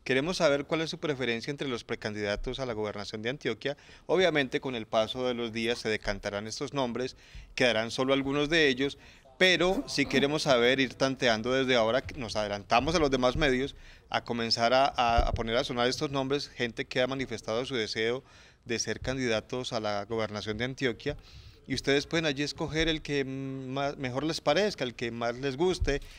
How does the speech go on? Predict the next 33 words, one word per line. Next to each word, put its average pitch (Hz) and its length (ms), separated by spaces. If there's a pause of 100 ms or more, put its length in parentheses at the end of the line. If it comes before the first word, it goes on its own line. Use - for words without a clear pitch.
(180)
el 117 100
que 120 140
crean 123 240
que 147 100
es 135 80
el 143 80
mejor 120 360
candidato, 123 580
puede 123 180
ser 123 140
candidato 123 400
a 127 40
la 131 60
gobernación 120 380
de 139 60
Antioquia, 160 440 (320)
y 127 80
como 120 240
decía 113 200
Liliana, 127 420
pues 110 280 (400)
mostraremos 117 640
más 123 200
adelante 107 500
los 120 160
res-, 107 380
resultados 110 500
de 117 80
este - 380
sondeo. 107 500
Vamos 120 300
a 107 80
ver 98 200